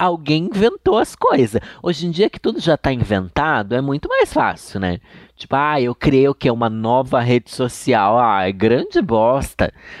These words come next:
Não, não é uma grande bosta, mas é também, né? Porque parece que todas as invenções de hoje em dia, elas todas não, né?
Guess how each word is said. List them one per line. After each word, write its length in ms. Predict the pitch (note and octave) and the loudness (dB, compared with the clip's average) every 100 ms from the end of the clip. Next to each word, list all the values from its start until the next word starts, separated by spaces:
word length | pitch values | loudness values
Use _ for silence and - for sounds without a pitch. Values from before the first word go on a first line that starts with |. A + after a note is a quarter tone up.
| - | -12
Não, 220 | C#3+ C#3 | -2 -2
não 100 | B2+ | 0
é 80 | D3 | -4
uma 160 | B3+ B2 | -2 0
grande 300 | A3 G#2+ G3+ | 0 -2 -4
bosta, 220 | F#2+ G2+ | -8 -2
mas 280 | D3 E4+ G#3+ | 0 0 2
é 120 | B2 | 0
também, 440 | - C#3 B2 E2+ | 0 -2 -2 -4
né? 200 | E2 E2+ E2+ - - - | -4 -6 -8 -16 -20 -6
Porque 160 | - | -4
parece 340 | D3+ C#3+ D3 - | 0 0 0 -4
que 80 | |
todas 240 | - E3 D#3+ | -4 -2 0
as 180 | C#3 C3 | -2 -4
invenções 640 | A#2 A2 G2+ - G#2+ G2+ | -2 -2 -2 -6 -6 -6
de 120 | G2 | -10
hoje 240 | G2 F2+ F#2 | -10 -10 -12
em 160 | F2+ | -12
dia, 640 | F2+ G2+ B2 F3+ G3+ F2 - - | -12 -10 -8 -4 -4 -4 -6 -2
elas 400 | A2+ A#2 A#2 - | 0 0 -2 -8
todas 460 | G2 F2+ G#2+ G2+ | -10 -2 -2 -2
não, 240 | E2 C#2+ D#2 | -8 -10 -10
né? 260 | E2 E2 | -8 -10